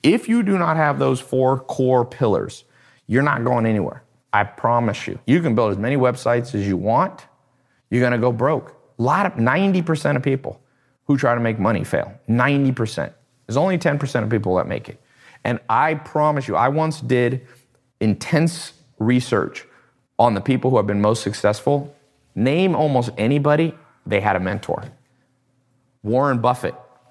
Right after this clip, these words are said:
usually one, two, or three richest man in the world for the last twenty years. Guess what? Benjamin Graham,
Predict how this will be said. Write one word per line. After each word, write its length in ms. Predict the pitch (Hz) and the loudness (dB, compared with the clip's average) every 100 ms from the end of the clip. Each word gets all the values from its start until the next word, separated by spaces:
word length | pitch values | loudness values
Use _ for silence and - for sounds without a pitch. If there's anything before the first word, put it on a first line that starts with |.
| _ _ _ _ _ _ - | _ _ _ _ _ _ -2
usually 380 | 143 147 139 127 | 2 2 2 2
one, 340 | 107 117 113 | 2 2 2
two, 220 | 117 123 | 2 2
or 80 | 104 | 2
three 240 | 95 113 104 | 0 0 2
richest 340 | 98 98 - | 2 -2 -4
man 200 | 101 98 | -2 -2
in 80 | 92 | -2
the 60 | |
world 420 | 92 113 135 170 - | 0 0 0 -2 -4
for 80 | |
the 80 | 98 | -2
last 280 | 92 - - | 0 -2 -4
twenty 300 | - 117 107 | -2 0 2
years. 380 | 104 165 202 - _ _ _ _ | 2 2 -2 -10 _ _ _ _
Guess 220 | 107 104 | -2 0
what? 500 | 104 78 - - _ | 0 -2 -4 -20 _
Benjamin 400 | 101 101 104 98 | 0 0 0 0
Graham, 380 | 87 87 78 - | 0 -2 -2 -8